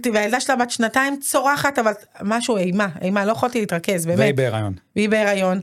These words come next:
Speaker 2: וואו.
Speaker 1: ואין לה כסף, באמת. אפילו אם רוצה לשלוט באירוע, להביא רגע את החמישה שקלים ולקנות לה, ורק, ואחר כך להתמודד, יום אחר להסתגל, היום לא להסתגל, עד שאני לא ילד.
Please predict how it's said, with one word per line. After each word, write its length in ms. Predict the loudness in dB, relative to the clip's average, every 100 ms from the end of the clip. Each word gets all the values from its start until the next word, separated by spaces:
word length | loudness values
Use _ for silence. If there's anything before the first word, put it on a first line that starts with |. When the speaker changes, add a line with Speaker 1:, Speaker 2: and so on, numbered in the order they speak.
| -6
Speaker 2:
וואו. 160 | -4 0
Speaker 1:
ואין 180 | 2
לה 60 | 0 0
כסף, 300 | 0 0 -2
באמת. 380 | -2 -2 -2 -4 -4 -4
אפילו 240 | -2 0
אם 80 | 2
רוצה 180 | 0 0
לשלוט 200 | 0 0
באירוע, 340 | 2 2 2
להביא 260 | 2 2 2
רגע 140 | 0
את 80 | 0
החמישה 360 | 0 0 2 -2
שקלים 320 | 0 0 0
ולקנות 400 | -2 -2 -2 0
לה, 80 | 0
ורק, 260 | 0 0 -2 -6 -10 -4 -2
ואחר 180 | 0 0
כך 60 | 0
להתמודד, 440 | 0 0 2 2 0 -6 -8
יום 260 | -2 0 0
אחר 260 | 0 0 0
להסתגל, 520 | 0 0 2 2 2
היום 300 | 4 4 4
לא 240 | 4 2 -2 -6
להסתגל, 400 | -2 0 0 0
עד 140 | 0
שאני 200 | 0 0
לא 120 | 0
ילד. 300 | 2 0 -2